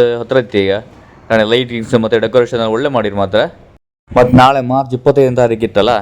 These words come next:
ಇಲ್ಲಿ ವಿಶೇಷ ಗೆಂಡೆ ಸೇವೆ ಮತ್ತು ಸಿರಿ ಜಾತ್ರೆ ಎಲ್ಲ ಇತ್ತಲ್ಲ, ಅದಕ್ಕೋಸ್ಕರ ಭಕ್ತಾದಿಗಳು ಬೇರೆ ಬೇರೆ ಕಡೆಯಿಂದೆಲ್ಲ ತುಂಬ ಜನ ಅಂದ್ರೆ ತುಂಬ ತುಂಬ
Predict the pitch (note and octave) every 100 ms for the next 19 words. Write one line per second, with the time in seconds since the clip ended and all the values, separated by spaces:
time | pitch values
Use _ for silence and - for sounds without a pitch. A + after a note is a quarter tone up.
0 | - - _ - A2+ G#2+ G#2 C#3 C#3 A#2
1 | B2 A#2+ A#2+ A2+ A#2 G#2 - B2 - B2
2 | A2+ B2+ B2 B2+ B2 A#2+ A#2 G2+ A2 G#2+
3 | A2 A#2 B2 A2+ G#2+ - B2 A#2 G#2 G#2
4 | B2 C3+ C3 B2 A#2+ A#2+ C#3 - - -
5 | A#2 E3+ F3+ D#3+ C3 C3 E3 D3+ C3 -
6 | _ G#2+ A#2 D#3 E3+ F3+ D#3+